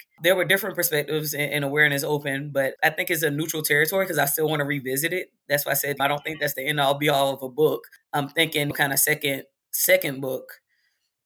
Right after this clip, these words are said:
How do I get that perspective and capture it all and, and tie all of it in and get those thoughts out? Because it was something I never thought of, somebody, a white male feeling this way. It was pretty shocking. So it, it was just kinda neutral, so to speak. They said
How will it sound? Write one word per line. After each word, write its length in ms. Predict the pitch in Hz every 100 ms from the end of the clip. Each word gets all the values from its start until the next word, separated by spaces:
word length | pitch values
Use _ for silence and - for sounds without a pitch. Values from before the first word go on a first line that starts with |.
| -
How 100 | 160
do 80 | 156
I 120 | 147
get 220 | 135 143
that 200 | 147 139
perspective 440 | 143 - 143 143 135
and 100 | 123
capture 340 | 143 139 147
it 60 | 135
all 260 | 135 131
and, 160 | 135 131
and 140 | 139
tie 240 | 131 143 135
all 140 | 131
of 100 | 131
it 100 | 131
in 420 | 131 143 127 131 - _ -
and 200 | 143 139
get 180 | 147
those 220 | 147 139 -
thoughts 260 | 147 -
out? 200 | 139 135
Because 200 | 147 151
it 80 | 160
was 120 | 180
something 260 | 170 147 139
I 80 | 151
never 240 | 147 139
thought 280 | 135 151 139
of, 440 | 135 131 127 135 -
somebody, 500 | - 143 139 139 135
a 100 | 135
white 220 | 135 139
male 180 | 139 139
feeling 340 | 143 185 151 120
this 180 | -
way. 260 | 127 117 - -
It 80 | 135
was 140 | 143 -
pretty 180 | 170
shocking. 460 | 151 160 147 - - _ _
So 400 | - 156 139 139
it, 140 | 160
it 80 | 165
was 140 | 170 190
just 180 | 202
kinda 220 | 208 185 147
neutral, 680 | 139 135 - 139 147 147 -
so 240 | - 151
to 60 | 139
speak. 420 | - 135 135 -
They 120 | 139
said 260 | 143 139